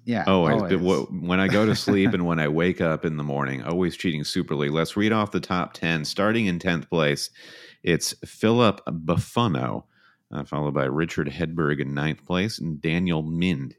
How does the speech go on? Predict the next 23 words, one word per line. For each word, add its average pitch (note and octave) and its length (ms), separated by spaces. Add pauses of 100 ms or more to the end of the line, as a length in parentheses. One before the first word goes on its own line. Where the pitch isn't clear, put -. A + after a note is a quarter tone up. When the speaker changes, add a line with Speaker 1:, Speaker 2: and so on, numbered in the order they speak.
Speaker 2:
in C2+ 140 (100)
eighth. D#2+ 240
Seventh F#2+ 340
place G#2+ 240
is D#2+ 160
Matt F2+ 240
Alone. F#2+ 600 (600)
Sixth - 640
place, B2 360
Stuart B2+ 440
Dudley. E2 600 (220)
Emil E2+ 400
List F#2 360
in D2+ 140
fourth. G#2+ 560
There E2 240
is G#2 200
a F#2+ 80
two-way C3 540
tie D3 360
here D2+ 240
in B1+ 100
fourth, C2+ 480